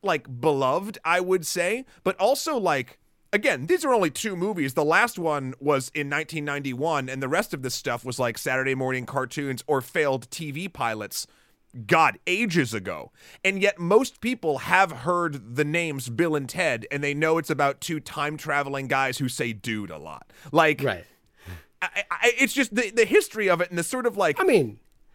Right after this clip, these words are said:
Speaker 2: Wayne's World, right? I mean, Wayne's World is built on a similar
Speaker 1: But
Speaker 2: archetype
Speaker 1: Wayne's
Speaker 2: with, you know,
Speaker 1: World
Speaker 2: like,
Speaker 1: has
Speaker 2: slight
Speaker 1: a
Speaker 2: variation.
Speaker 1: cultural, cinematic, iconic moment.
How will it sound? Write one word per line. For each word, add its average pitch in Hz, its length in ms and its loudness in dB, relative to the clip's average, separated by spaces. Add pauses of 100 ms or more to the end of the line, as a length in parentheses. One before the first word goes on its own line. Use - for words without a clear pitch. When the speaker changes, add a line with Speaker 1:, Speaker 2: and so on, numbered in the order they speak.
(220)
Speaker 2:
Wayne's 254 360 2
World, 92 400 -4
right? 151 280 -2
I 156 40 2
mean, 170 180 6
Wayne's 196 260 8
World 123 220 6
is 107 140 0
built 123 360 0
on 107 140 0
a 98 60 -4
similar 113 420 0
Speaker 1:
But - 80 -12
Speaker 2:
archetype 123 540 2
Speaker 1:
Wayne's 214 320 2
Speaker 2:
with, 196 80 -4
you 220 60 10
know, 143 80 8
Speaker 1:
World 147 80 8
Speaker 2:
like, 143 100 8
Speaker 1:
has 208 180 4
Speaker 2:
slight 196 200 10
Speaker 1:
a - 20 -12
Speaker 2:
variation. 139 500 8
Speaker 1:
cultural, 190 420 0
cinematic, 160 920 -2
iconic 139 640 -4
moment. 117 600 -4